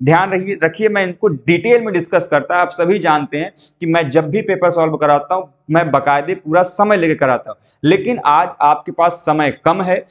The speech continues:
हमको पूरा पेपर सॉल्व करना है, हंड्रेड number of questions आपके सामने डिस्कस करने हैं, इसलिए मैं बिना किसी एक्स्ट्रा डिस्कशन के साथ इनको मैं केवल आपके साथ क्वेश्चन आंसर सेशन को ही क्वेश्चन के आंसर के साथ डिस्कस करूंगा।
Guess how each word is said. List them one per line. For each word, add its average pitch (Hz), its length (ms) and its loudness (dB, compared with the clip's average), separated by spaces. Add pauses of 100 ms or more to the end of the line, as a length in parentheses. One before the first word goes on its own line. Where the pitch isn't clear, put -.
(200)
हमको 175 280 -2
पूरा 233 440 0
पेपर 214 300 -2
सॉल्व 180 320 2
करना 165 300 0
है, 180 100 0
हंड्रेड 160 360 -2
number 160 200 0
of 160 100 0
questions 160 380 -4
आपके 156 220 -2
सामने 147 260 -4
डिस्कस 143 360 -4
करने 131 280 0
हैं, 175 160 -2 (280)
इसलिए 214 300 0
मैं 208 300 -2
बिना 170 280 2
किसी 180 400 -6 (120)
एक्स्ट्रा 160 380 -2
डिस्कशन 170 400 -6
के 156 60 -4
साथ 151 520 -2
इनको 160 220 -2
मैं 165 140 -6
केवल 156 220 2
आपके 139 200 -2
साथ 156 180 0
क्वेश्चन 147 420 -4
आंसर 139 240 -2
सेशन 131 320 -6
को 175 180 0 (380)
ही 196 100 0
क्वेश्चन 165 400 -2
के 151 100 -4
आंसर 147 180 -2
के 151 60 -10
साथ 156 180 -4
डिस्कस 135 420 -2
करूंगा। 110 240 -6